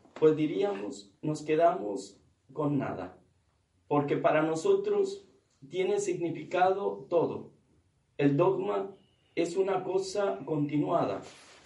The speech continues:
Si nosotros quitamos la resurrección, prácticamente no tiene sentido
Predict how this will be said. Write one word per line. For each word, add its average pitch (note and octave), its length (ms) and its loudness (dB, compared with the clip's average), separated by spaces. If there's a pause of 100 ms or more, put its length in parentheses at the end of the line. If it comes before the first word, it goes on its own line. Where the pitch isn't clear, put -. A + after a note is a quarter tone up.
(1040)
Si D#3+ 200 -2
nosotros F#3+ 460 2
quitamos F#3+ 480 2
la E3 120 6
resurrección, D#3+ 840 -2 (400)
prácticamente F#3+ 1200 0
no F3+ 220 0
tiene G3+ 240 -2
sentido D3+ 680 -2